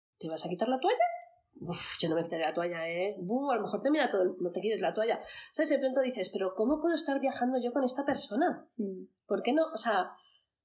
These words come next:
Speaker 1: tú puedes elegir con quién viajas en tu vida. Simplemente tienes que ser consciente de con quién estás viajando ahora.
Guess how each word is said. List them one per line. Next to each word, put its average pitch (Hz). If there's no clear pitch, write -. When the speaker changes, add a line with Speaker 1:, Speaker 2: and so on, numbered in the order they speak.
Speaker 1:
tú 302
puedes 349
elegir 226
con 214
quién 208
viajas 196
en 190
tu 190
vida. 175
Simplemente 254
tienes 220
que 262
ser 254
consciente 262
de 311
con 196
quién 214
estás 254
viajando 202
ahora. 175